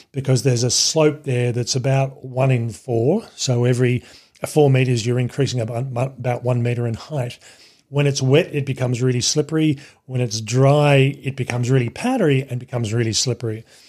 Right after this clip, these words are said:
And the fastest time I have ever done up that trail was in a pair of heavy leather grade boots because they just gave me the feeling of being bolted to the ground. I had supreme traction. Just fe-,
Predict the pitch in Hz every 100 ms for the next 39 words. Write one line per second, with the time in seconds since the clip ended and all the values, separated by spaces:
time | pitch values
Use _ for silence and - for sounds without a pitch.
0 | - _ _ - 131 131 127 135 - 131
1 | - 175 185 185 - 139 - 151 147 143
2 | 135 135 143 135 - 151 160 120 131 135
3 | 131 135 131 120 - - 135 131 117 123
4 | 190 - _ _ 123 135 131 135 123 -
5 | 139 123 - - 135 131 131 156 123 123
6 | 123 120 - 117 113 107 135 113 - -
7 | - - _ _ _ - 139 139 139 135
8 | 139 135 151 - _ 226 _ 147 151 160
9 | 139 143 127 - 139 139 123 113 123 117
10 | 107 131 139 143 - 123 131 123 139 202
11 | - 131 127 139 - - - 151 147 139
12 | 139 - 143 139 - 220 262 - _ _
13 | - 135 - - 170